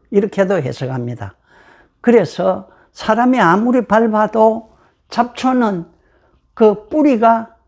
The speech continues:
뿌리까지 죽지는 않습니다. 그래서 언제든지 다시, 이, 살아, 어, 솟아오르죠, 푸르게. 우리가 도로가의 틈바구니에서도, 어, 잡초, 풀은, 어, 솟아오르는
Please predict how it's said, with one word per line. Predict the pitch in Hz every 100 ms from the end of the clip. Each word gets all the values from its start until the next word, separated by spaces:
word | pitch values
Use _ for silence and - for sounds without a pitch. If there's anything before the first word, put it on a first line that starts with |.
| _ _ _ _ _ -
뿌리까지 | 311 254 - 220 208
죽지는 | 165 277 - 240 165
않습니다. | 143 139 160 156 135 107 - _
그래서 | 247 269 220 185
언제든지 | 185 196 247 294 269 254 240
다시, | 165 214 - 233 240 - _ _ _ _ _
이, | 143 113 120
살아, | 113 - 226 196 -
어, | 175 156 -
솟아오르죠, | - - 269 262 175 156 202 127 -
푸르게. | 165 151 117 113 - _ _ _ _ _ _ _ _ _ _ -
우리가 | 214 254 226
도로가의 | - 151 208 233 - 247 240 233
틈바구니에서도, | - 240 240 247 220 233 220 196 - 214 226 233 254 - _
어, | 170 127 123
잡초, | - 175 180 170 147
풀은, | - 190 214 208 226 _ _ _ _ _ 131
어, | 117 113 -
솟아오르는 | - 214 202 160 143 156 170 180 208